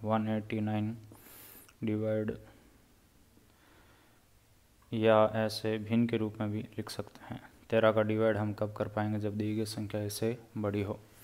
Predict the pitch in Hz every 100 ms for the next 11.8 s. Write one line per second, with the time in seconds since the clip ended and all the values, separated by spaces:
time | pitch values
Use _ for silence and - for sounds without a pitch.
0 | - - - - - 113 117 117 117 143
1 | 143 127 120 - 120 117 110 113 113 107
2 | 107 107 104 - 104 104 101 104 - -
3 | - _ _ _ _ - - - 110 107
4 | 117 117 - 110 113 110 117 110 107 -
5 | - - - - - - - - - -
6 | - - _ _ 127 131 127 - 135 -
7 | 139 - 123 120 - 107 110 - - -
8 | - 113 104 120 113 117 120 117 117 117
9 | 113 110 117 123 117 120 - 120 113 113
10 | - 104 110 107 110 110 110 110 104 104
11 | 113 110 107 101 - 101 101 110